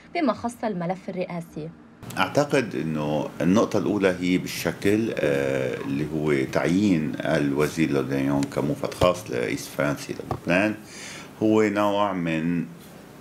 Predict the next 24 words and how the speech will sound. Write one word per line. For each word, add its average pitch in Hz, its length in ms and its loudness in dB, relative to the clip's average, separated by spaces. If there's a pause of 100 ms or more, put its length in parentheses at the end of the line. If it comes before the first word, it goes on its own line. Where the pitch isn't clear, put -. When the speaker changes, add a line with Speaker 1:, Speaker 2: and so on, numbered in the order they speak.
(160)
Speaker 2:
آه، - 320 -2 (400)
معرفة 92 520 0
أو 73 480 0 (240)
إدراك 95 460 2
فرنسي 95 800 0
أن 78 500 2 (580)
الضغط 85 460 0
الذي 78 340 0
كان 82 360 0
يقوم 82 420 0
به 73 380 0
الرئيس 73 460 0
الفرنسي 78 580 -2
من 69 140 -2
أجل 98 360 0
إيصال 78 440 2 (100)
سليمان 73 400 -2
فرنجية، 71 640 0
الوزير 69 300 -2
السابق 67 440 0
سليمان 67 380 -2
فرنجية، 71 300 0
لرئاسة 57 380 0
الجمهورية 73 640 0